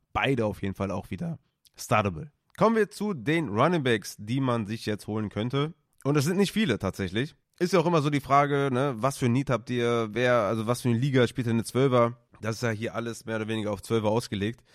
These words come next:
Und ich habe hier nur zwei Running Backs für euch mitgebracht. Der eine ist Keaton Mitchell von den Baltimore Ravens, der, wie gesagt, von Viertel eins bis drei achtunddreißig Prozent Opportunity Share hatte, zusammen mit Justice Hill, Edwards mit vierundzwanzig Prozent.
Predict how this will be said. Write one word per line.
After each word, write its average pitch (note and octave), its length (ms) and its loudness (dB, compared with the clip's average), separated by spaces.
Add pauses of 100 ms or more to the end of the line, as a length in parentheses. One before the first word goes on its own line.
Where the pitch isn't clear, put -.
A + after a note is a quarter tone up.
(180)
Und G#2+ 140 -4
ich G#2 80 -2
habe C3 140 -2
hier B2 100 4
nur B2 140 2
zwei A#2 160 4
Running A#2 240 4
Backs F#2 160 -4
für - 60 -8
euch F2 100 -10
mitgebracht. E2+ 480 -12 (180)
Der F#2+ 100 0
eine C3+ 180 4
ist B2 140 -2
Keaton C3+ 260 -2
Mitchell D3+ 420 0 (220)
von C3 240 2
den B2+ 280 2
Baltimore A#2 440 0
Ravens, C3+ 480 0
der, A#2 220 -2
wie B2 100 -2
gesagt, A2+ 480 -4 (140)
von B2+ 420 0 (300)
Viertel C3+ 320 -2
eins C3+ 280 -2
bis - 180 -8
drei A2+ 380 0 (360)
achtunddreißig B2 760 0
Prozent A2 600 -4
Opportunity B2 540 -2
Share A2 200 0
hatte, A2 340 -2 (200)
zusammen A#2+ 400 2
mit B2+ 180 0
Justice A#2 360 -2
Hill, G#2+ 240 0 (240)
Edwards A#2 340 0
mit A2 140 -4
vierundzwanzig B2+ 560 -2
Prozent. G#2 420 -4